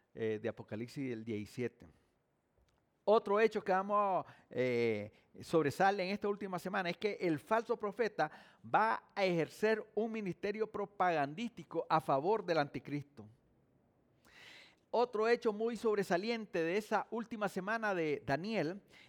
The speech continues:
es de que se estará predicando el evangelio por ciento cuarenta y cuatro mil,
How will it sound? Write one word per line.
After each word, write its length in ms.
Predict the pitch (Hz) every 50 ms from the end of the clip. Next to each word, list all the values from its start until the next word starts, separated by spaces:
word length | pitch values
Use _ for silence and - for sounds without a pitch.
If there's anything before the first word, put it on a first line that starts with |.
| _ _
es 160 | 170 185 185
de 160 | 180 208 208 -
que 180 | - 202 190
se 120 | - - 185
estará 380 | 185 - 170 151 175 180 208 -
predicando 840 | - 208 202 180 165 - - - 190 202 208 214 214 202 208 202 180 180
el 160 | 165 165 165
evangelio 680 | 156 147 143 151 170 202 226 208 180 156 156 175 190 - - - _ _
por 200 | _ 160 160 147
ciento 540 | - - - - 202 214 226 226 220 233 214
cuarenta 460 | - - 202 190 180 175 175 - -
y 40 | 156 -
cuatro 360 | _ 165 160 156 - 139 135
mil, 560 | 135 147 156 170 202 220 226 233 240 240 240